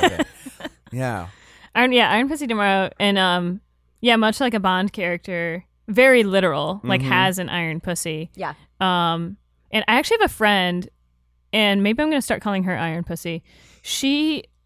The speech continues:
Speaker 2: broke someone's nose with her pubis bone while this person was trying to go down
Speaker 1: While she
Speaker 2: on
Speaker 1: was
Speaker 2: her.
Speaker 1: sitting on their face.
Speaker 2: No, I think, I, I think, I, granted, they must have really been going at it,
Speaker 1: Yeah.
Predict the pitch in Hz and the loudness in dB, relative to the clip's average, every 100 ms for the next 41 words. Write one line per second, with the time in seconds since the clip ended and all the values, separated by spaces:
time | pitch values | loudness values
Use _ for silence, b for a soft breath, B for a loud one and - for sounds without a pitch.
0 | - 190 208 214 269 - - 285 254 220 | -14 -6 0 4 4 0 -2 0 2 2
1 | 196 180 175 175 175 - - - - B | 0 -2 -2 -2 -4 -6 -12 -12 -14 B
2 | B B - 196 214 240 226 - 220 196 | B B -6 2 2 2 -2 -2 -4 -2
3 | - 170 156 156 156 170 170 - 180 175 | -4 -6 -8 -8 -6 -4 -6 -6 -8 -6
4 | 165 - 165 156 160 151 - 131 - 104 | -8 -8 -8 -8 -10 -10 -8 -6 -6 -8
5 | - 104 92 85 82 78 - 80 - - | -8 -8 -10 -12 -14 -16 -18 -18 -18 -20
6 | _ - 226 240 214 208 269 - 202 220 | _ -2 2 4 4 0 -4 -4 -2 -2
7 | - 220 269 302 277 _ _ - 226 175 | -2 -4 -4 -4 -6 _ _ -10 -10 -10
8 | 208 - 214 - 240 240 240 185 - _ | -20 -20 -20 -6 2 2 2 -2 -8 _
9 | _ _ _ _ - 202 226 240 202 - | _ _ _ _ -4 0 2 2 -2 -4
10 | 190 180 180 180 175 170 165 165 180 208 | 0 2 2 0 0 0 0 0 0 0
11 | 82 | -2